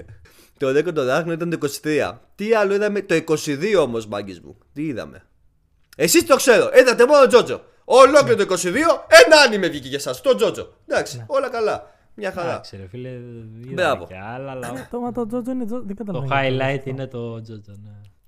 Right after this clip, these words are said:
Speaker 1: Εντάξει, παιδιά,
Speaker 2: Το
Speaker 1: είχε
Speaker 2: Τζότζο
Speaker 1: βγει και
Speaker 2: είναι
Speaker 1: το Attack on
Speaker 2: Τζότζο.
Speaker 1: Titan το Part δύο, το Part τρία, συγγνώμη, που θα έχει τώρα, τώρα θα έχει Part τρία
Speaker 3: Το Part
Speaker 1: ακόμα.
Speaker 3: δύο, Part
Speaker 1: Πα-,
Speaker 3: δύο.
Speaker 1: ε, ναι.
Speaker 3: Τι, κάτσε, περίμενε, όντως,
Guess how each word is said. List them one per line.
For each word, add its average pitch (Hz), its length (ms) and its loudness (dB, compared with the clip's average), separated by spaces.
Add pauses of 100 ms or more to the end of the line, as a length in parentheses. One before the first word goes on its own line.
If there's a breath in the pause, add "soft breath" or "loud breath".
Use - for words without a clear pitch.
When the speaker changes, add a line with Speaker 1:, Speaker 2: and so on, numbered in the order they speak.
(200)
Speaker 1:
Εντάξει, 311 280 -4
παιδιά, 156 160 -8
Speaker 2:
Το 226 60 -2
Speaker 1:
είχε 226 100 -6
Speaker 2:
Τζότζο 202 180 -8
Speaker 1:
βγει 196 80 -8
και 190 80 -4
Speaker 2:
είναι - 20 0
Speaker 1:
το 220 80 -4
Attack 190 120 -6
on 196 40 -8
Speaker 2:
Τζότζο. 202 180 -6
Speaker 1:
Titan 170 100 -8
το 185 80 -4
Part 165 140 -4
δύο, 196 400 -6 (100)
το 139 160 -2
Part 160 160 0
τρία, 165 200 -2
συγγνώμη, 135 340 -8
που 123 60 -16
θα 139 100 -10
έχει 147 80 -10
τώρα, 147 240 -8 (140)
τώρα 151 180 -6
θα 147 100 -10
έχει 143 200 -14
Part 139 180 -2
τρία 143 300 -4
Speaker 3:
Το 147 100 0
Part 151 60 4
Speaker 1:
ακόμα. 113 140 -4
Speaker 3:
δύο, 160 220 0 (100)
Part 147 260 0
Speaker 1:
Πα-, 131 120 -4
Speaker 3:
δύο. 160 120 -4
Speaker 1:
ε, 127 60 -4
ναι. 143 180 -10
Speaker 3:
Τι, 143 240 -8
κάτσε, 208 240 -6
περίμενε, 165 360 -2
όντως, 160 260 -8